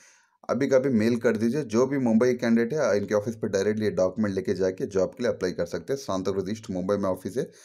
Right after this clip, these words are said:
ट्रेडमेंट गारमेंट कंसल्टेंट्स की रिक्वायरमेंट है, कॉन्टैक्ट नंबर है इनका। फर्स्ट ऑल इनसे कॉल करके बात करना, अच्छे तरह से जॉब के बारे में इन्फॉर्मेशन लेना,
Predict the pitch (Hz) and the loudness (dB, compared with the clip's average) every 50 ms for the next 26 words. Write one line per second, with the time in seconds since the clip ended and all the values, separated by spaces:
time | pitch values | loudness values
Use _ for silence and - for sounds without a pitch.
0 | - - _ _ _ _ _ - 110 117 127 131 123 135 139 131 117 92 98 98 | -20 -20 _ _ _ _ _ -4 0 2 2 2 2 2 2 2 2 2 2 2
1 | 104 110 110 117 120 117 113 - 107 104 117 113 101 107 110 - - 160 131 120 | 2 4 4 4 2 2 0 -2 -2 -2 -2 -2 -2 -2 -2 -2 -4 -4 -4 -2
2 | - 101 90 87 85 87 87 90 127 - - 117 107 117 113 135 123 127 131 127 | 0 2 2 2 0 -2 -4 -4 -4 -2 0 0 0 2 2 0 0 0 0 0
3 | 127 123 127 127 127 127 123 123 147 170 175 - _ - _ _ _ _ _ _ | 2 2 2 2 2 0 0 -2 -4 -6 -6 -8 _ -20 _ _ _ _ _ _
4 | - - 131 131 - - 143 131 123 113 117 123 - 113 107 107 110 120 110 113 | 0 2 2 2 2 2 2 2 2 2 0 0 2 4 4 4 4 2 0 0
5 | 110 95 - 101 107 107 110 - 123 113 120 135 160 170 - _ _ _ _ _ | 0 0 2 2 0 0 0 0 0 0 0 0 -2 -4 -8 _ _ _ _ _
6 | _ _ _ _ _ _ _ _ - - - - - - 151 131 131 131 120 120 | _ _ _ _ _ _ _ _ -6 -6 -6 -6 -4 -4 -2 0 2 2 2 2
7 | 120 95 98 104 104 104 - 113 101 107 104 107 104 101 95 95 95 92 - 117 | 0 2 2 2 2 2 0 0 2 2 2 2 2 0 0 -2 -4 -2 -2 0
8 | 104 107 110 107 - 127 113 110 110 107 107 120 131 | 2 2 0 0 0 0 0 0 2 0 0 -2 -4